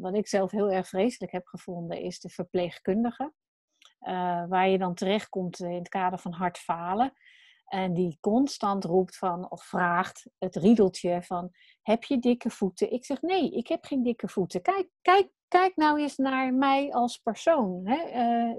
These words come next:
wie heb je voor je? Je hebt daar een jong iemand die niet rookt, die niet drinkt, die gewoon werkt."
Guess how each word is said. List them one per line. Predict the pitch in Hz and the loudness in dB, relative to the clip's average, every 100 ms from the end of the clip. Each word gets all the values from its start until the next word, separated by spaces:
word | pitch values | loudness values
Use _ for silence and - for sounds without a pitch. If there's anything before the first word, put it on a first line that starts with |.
| 220 | -2
wie | 220 269 247 | 2 4 4
heb | 247 | 4
je | 247 | 0
voor | 233 302 277 | -2 2 4
je? | 208 | 4
Je | 180 180 | 4 2
hebt | 220 240 | 0 2
daar | 247 233 226 | 2 4 0
een | 202 | 2
jong | 214 254 | 4 4
iemand | 269 254 262 233 | 6 4 4 2
die | 190 | 2
niet | 240 285 | 2 2
rookt, | 226 220 233 | 2 4 4
die | 208 | 2
niet | 190 262 | 2 2
drinkt, | 262 220 226 220 | 2 2 2 0
die | 214 185 | -2 -4
gewoon | 214 233 285 | 2 4 4
werkt." | 233 214 208 220 - | 4 6 4 2 -2